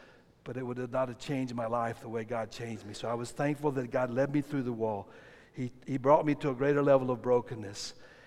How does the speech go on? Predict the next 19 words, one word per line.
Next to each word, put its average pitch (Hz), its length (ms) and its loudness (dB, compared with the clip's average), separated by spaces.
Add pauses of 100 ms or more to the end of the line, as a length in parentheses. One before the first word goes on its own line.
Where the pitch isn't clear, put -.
(140)
He... 127 300 0
Um, 110 280 0 (840)
he 139 120 -6
showed 160 380 6
me 147 160 4
that 127 180 0
there's 123 300 -2
mysteries 135 540 0
I 127 100 4
won't 135 240 2
understand. 113 680 -4
Why 123 260 4
did 135 120 0
he 131 120 -4
put 139 260 2
us 123 160 2
so 127 300 -2
different 123 420 -4 (460)
together? 117 600 0